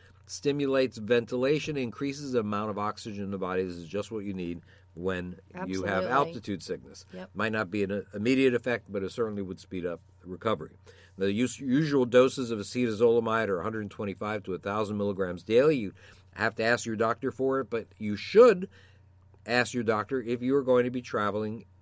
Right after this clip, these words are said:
Speaker 1: or at risk to travel in areas that are very, very high elevation. And these should, uh, actually, you can use acetazolamide or Diamox as a preventative, sometimes starting a couple of days before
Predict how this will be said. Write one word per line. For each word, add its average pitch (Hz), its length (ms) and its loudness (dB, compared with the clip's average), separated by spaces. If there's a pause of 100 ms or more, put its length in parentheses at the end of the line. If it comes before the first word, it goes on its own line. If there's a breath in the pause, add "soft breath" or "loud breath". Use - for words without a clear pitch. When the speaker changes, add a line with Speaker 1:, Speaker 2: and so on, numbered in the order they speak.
(320)
Speaker 1:
or 107 340 4
at 104 180 -2
risk 123 340 0
to 127 100 -6
travel 95 560 -2 (320 soft breath)
in 110 180 -2
areas 104 580 0
that 101 100 0
are 104 140 0
very, 95 340 0
very 90 260 -2
high 80 320 -12
elevation. 92 600 -2 (520 soft breath)
And 92 200 -4
these 123 200 2
should, 107 300 -2 (240)
uh, 98 140 -8 (200)
actually, 143 520 4 (300)
you 120 180 -2
can 117 180 -2
use 160 400 0 (400)
acetazolamide 107 920 0
or 104 100 -4
Diamox 95 680 -4 (420 soft breath)
as 147 220 2
a 135 60 0
preventative, 143 580 2
sometimes 113 480 -4
starting 110 520 -2
a 101 100 -4
couple 110 300 -4
of 101 80 -2
days 104 220 0
before 131 640 2